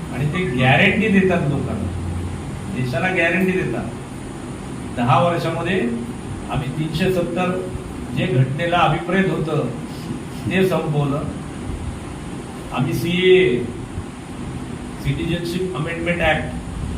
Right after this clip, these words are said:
जो घटनेला अभिप्रेत होता, तो आम्ही आणला. प्रभू रामचंद्रांचं मंदिर जे आमच्या जाहीरनाम्यात होतं, त्याची गॅरंटी भाजपने दिली होती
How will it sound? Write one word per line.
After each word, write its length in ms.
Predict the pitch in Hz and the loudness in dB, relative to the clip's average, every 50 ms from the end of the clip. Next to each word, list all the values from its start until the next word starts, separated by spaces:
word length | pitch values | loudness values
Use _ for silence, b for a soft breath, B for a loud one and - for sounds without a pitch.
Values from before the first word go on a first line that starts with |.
| - - - - | -4 -4 -2 0
जो 360 | 127 151 185 190 190 175 - - - | 2 4 4 4 4 4 2 0 0
घटनेला 380 | 131 131 - - 170 170 170 160 | 2 2 2 2 2 4 6 6
अभिप्रेत 460 | 156 151 156 156 151 151 156 147 139 | 6 6 6 2 0 0 0 2 2
होता, 440 | 131 131 - 151 160 - - - - - - - - - - - - - - - - - - - - | 2 2 4 4 4 4 2 0 -2 -4 -4 -4 -4 -6 -6 -6 -6 -6 -6 -6 -6 -6 -6 -2 0
तो 80 | - | 4
आम्ही 280 | - - 170 165 165 160 | 6 6 6 6 4 4
आणला. 600 | 156 135 131 123 123 123 120 117 120 123 123 - - - - - - - - - - - - - - - - - - - - - - - - - - - - - - | 4 4 6 8 8 8 8 8 6 2 0 -2 -4 -6 -6 -4 -4 -4 -6 -6 -8 -8 -8 -8 -8 -8 -8 -8 -8 -8 -8 -6 -6 -6 -6 -6 -6 -6 -6 -6 -4
प्रभू 220 | - 123 123 127 135 | 0 2 4 6 6
रामचंद्रांचं 760 | 151 170 180 175 175 175 170 170 175 175 170 160 175 175 170 | 6 6 6 4 2 2 0 0 0 0 0 0 0 0 0
मंदिर 640 | 165 165 160 165 175 175 185 190 185 - - - | 0 0 0 0 2 2 4 4 2 2 0 0
जे 120 | - - 160 | 0 2 2
आमच्या 360 | 156 156 - 170 170 165 151 | 2 2 0 0 0 0 0
जाहीरनाम्यात 720 | 127 120 117 117 - - 180 175 180 180 180 180 180 170 | 0 0 2 2 4 4 4 4 4 4 4 4 4 2
होतं, 360 | 151 147 - - 175 175 190 190 - - - - - - - - - - - | 2 0 2 2 0 0 0 -2 -4 -4 -6 -6 -8 -8 -8 -8 -8 -8 -4
त्याची 180 | 127 123 123 - 123 120 120 123 | -4 -2 -2 -2 -2 0 2 4
गॅरंटी 400 | 127 - - 175 185 185 202 185 | 4 4 4 2 2 2 2 4
भाजपने 420 | 165 156 156 156 165 160 160 165 | 4 4 4 4 0 -2 -2 -2
दिली 300 | 147 147 143 135 139 135 | 0 0 0 2 2 0
होती 320 | 127 127 - - - - | 0 0 0 0 -2 -4